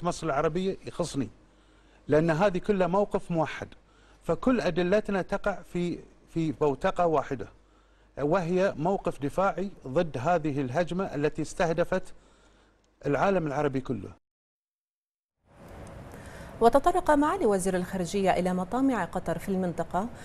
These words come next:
Speaker 2: مؤكدًا أن ما تسعى قطر إلى تحقيقه من هيمنة سيكتب لها الفشل بسبب ارتباطها بتحركات مشبوهة تستهدف دول المنطقة بأسرها ووقوف الدول الداعية لمكافحة الإرهاب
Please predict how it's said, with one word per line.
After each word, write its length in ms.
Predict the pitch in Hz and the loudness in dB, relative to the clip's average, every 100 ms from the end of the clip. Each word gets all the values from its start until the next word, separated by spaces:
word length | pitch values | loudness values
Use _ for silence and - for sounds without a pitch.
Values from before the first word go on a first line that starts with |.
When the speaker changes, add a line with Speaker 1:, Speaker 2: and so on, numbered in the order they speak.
| - - | -12 0
Speaker 2:
مؤكدًا 420 | 240 330 330 311 | 2 4 4 4
أن 120 | 285 | 4
ما 80 | 285 | 2
تسعى 280 | 285 - 294 | 0 -2 -2
قطر 280 | - 233 190 | -2 0 0
إلى 220 | 202 180 | 0 0
تحقيقه 680 | 180 - - 247 254 190 180 | -2 -8 -4 -4 -2 -4 -4
من 140 | 175 | -2
هيمنة 640 | 175 190 185 180 175 190 247 - | -2 -2 0 -2 -2 -2 -2 -2
سيكتب 680 | - 277 - 240 202 220 214 | 0 0 0 -2 2 4 4
لها 260 | 190 202 202 | 2 -2 0
الفشل 720 | 180 180 226 - 262 302 349 | -4 -4 -6 -4 -2 0 0
بسبب 400 | 208 190 202 196 | -2 -2 2 4
ارتباطها 560 | 220 233 247 294 240 185 | 2 0 -2 -2 0 -2
بتحركات 800 | 180 185 - 196 190 269 277 | -2 -8 -6 -6 -4 -4 -2
مشبوهة 680 | 214 180 180 - 254 170 156 - - - - | 0 0 -2 0 0 0 -2 -4 -12 -14 -2
تستهدف 460 | 196 - 202 185 190 | 0 2 2 2 2
دول 260 | 185 190 | 4 4
المنطقة 480 | 180 180 202 190 - | 4 2 0 -2 -2
بأسرها 680 | 170 175 202 - 202 175 226 | -2 -2 -2 -2 0 2 4
ووقوف 460 | 254 170 - 196 185 | 4 2 0 0 -2
الدول 340 | 160 196 180 | -2 0 0
الداعية 520 | 170 180 233 208 165 | 0 0 0 2 0
لمكافحة 480 | 160 165 170 185 196 185 | 0 -2 -4 -4 -6 -6
الإرهاب 460 | 170 170 190 247 | -6 -4 -2 -4